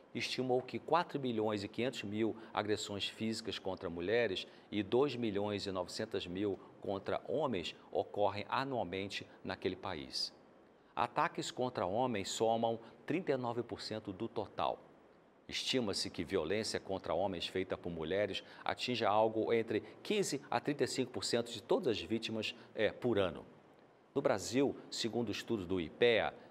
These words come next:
Instituto de Pesquisa Econômica Aplicada, é, em média ocorrem cinco mil seiscentos e sessenta e quatro mortes de mulheres por causas violentas a cada ano, quatro sete dois a cada mês,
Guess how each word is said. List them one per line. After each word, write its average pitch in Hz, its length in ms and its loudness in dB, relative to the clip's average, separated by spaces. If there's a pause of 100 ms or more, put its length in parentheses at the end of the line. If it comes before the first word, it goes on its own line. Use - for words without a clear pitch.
Instituto 98 480 0
de 90 100 -4
Pesquisa 95 500 0
Econômica 82 500 -4
Aplicada, 76 600 0 (360)
é, 95 360 4 (320)
em 123 160 4
média 131 460 2
ocorrem 117 560 2
cinco 151 380 -4
mil 131 180 2
seiscentos 131 480 2
e - 60 -6
sessenta 117 320 -2
e - 20 2
quatro 117 320 0
mortes 107 400 0
de 101 80 -4
mulheres 101 500 2 (300)
por 113 160 -2
causas 104 340 2 (440)
violentas 107 720 4
a 92 80 0
cada 123 320 2
ano, 90 400 0 (380)
quatro 123 340 0
sete 104 380 0
dois 98 380 2
a - 100 0
cada 98 260 -4
mês, 80 480 0